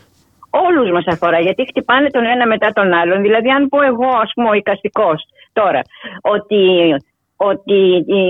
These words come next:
οι θεατρικές σπουδές δεν με αφορούν, ή, ο θε-, ή ο θεατρολόγος πει ότι δεν με αφορούν τα εικαστικά, είμαστε σε λάθος δρόμο. Ή ο-, τα μουσεία, αυτό που γίνεται με τα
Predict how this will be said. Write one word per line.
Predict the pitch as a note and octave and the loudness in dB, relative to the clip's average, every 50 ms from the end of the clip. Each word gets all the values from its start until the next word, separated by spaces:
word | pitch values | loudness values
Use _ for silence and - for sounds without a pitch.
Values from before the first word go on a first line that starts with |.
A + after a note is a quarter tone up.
| F#3 F3+ F3+ F3+ E3+ D#3+ - _ _ _ | 0 0 0 0 0 -2 -4 _ _ _
οι | - F#3 F#3 - | -4 -4 -2 -2
θεατρικές | G#3+ F#3 - G3 F3+ - B3 C4 C4 | -2 -2 -2 -4 -2 -2 -2 -4 -2
σπουδές | - - G#3+ G#3 B3 B3+ A#3+ | -4 -4 -2 0 0 0 0
δεν | G#3 A#3+ C4 | 0 0 0
με | B3+ B3+ | 0 0
αφορούν, | B3 B3 - G#3+ F#3+ F#3 E3 F3 E3+ F3 F#3+ G3+ A3 - _ _ _ _ _ _ _ _ _ _ _ _ _ _ _ _ _ _ _ | -2 -2 -2 -2 0 0 0 0 0 0 -2 -2 -6 -8 _ _ _ _ _ _ _ _ _ _ _ _ _ _ _ _ _ _ _
ή, | - C#4 D4 C4+ B3+ B3+ - - - - A#3+ A3+ | -2 0 0 0 -2 -4 -6 -6 -2 -2 -2 0
ο | G#3 | 0
θε-, | A#3+ A#3 G#3+ G3 - B3+ | 0 0 0 2 2 2
ή | C#4 C#4+ | 0 0
ο | C4 C4 | 0 0
θεατρολόγος | C#4 A#3+ - A#3 A3+ A3+ A3+ A#3+ B3 A#3+ A3+ A3+ - - | -2 -2 -2 0 0 0 2 2 2 0 0 -2 -4 -2
πει | - B3+ A#3+ A3+ | -2 0 0 0
ότι | A3 A3 | 0 0
δεν | G3+ C4 C4+ | 0 0 0
με | B3+ B3+ | 0 -2
αφορούν | A#3+ B3 A#3+ A3 G#3+ A3 A3 | -2 -2 0 0 0 0 0
τα | F#3+ F#3 F3+ | 0 0 -2
εικαστικά, | F3+ - F3+ F#3 - - G#3+ - G3 G#3 - - | -2 -2 -4 -4 -6 -6 -6 -4 -4 -4 -4 -4
είμαστε | - C#4+ F4 F4+ F#4+ F#4 - D#4+ | -4 -2 0 0 0 -2 -4 -4
σε | - E4 | -2 -2
λάθος | D4 E4+ F#4+ F#4 F4+ D#4+ D4 D#4+ | 0 0 -2 -2 -2 -2 -2 0
δρόμο. | E4 D#4 B3+ G3+ D#3+ C3+ C3+ D3 - _ _ _ _ _ _ _ _ _ _ _ _ _ _ _ - A3 | 0 0 0 -2 -2 -4 -6 -8 -14 _ _ _ _ _ _ _ _ _ _ _ _ _ _ _ -20 -6
Ή | - B3 D4+ D#4+ D#4 | -2 0 0 2 0
ο-, | D4+ D4+ - | 0 0 0
τα | C4 B3+ | 0 0
μουσεία, | C4 B3+ A#3+ - D#4 E4 C4+ A#3 | 0 -2 -2 -2 0 0 0 0
αυτό | - - C4 B3 | -2 -2 -4 -2
που | B3 C4 | -2 0
γίνεται | A3+ B3 B3 B3 A3+ A3 A3 | 0 0 0 0 0 0 0
με | A3 G#3+ G3 | 0 0 0
τα | G3 | 0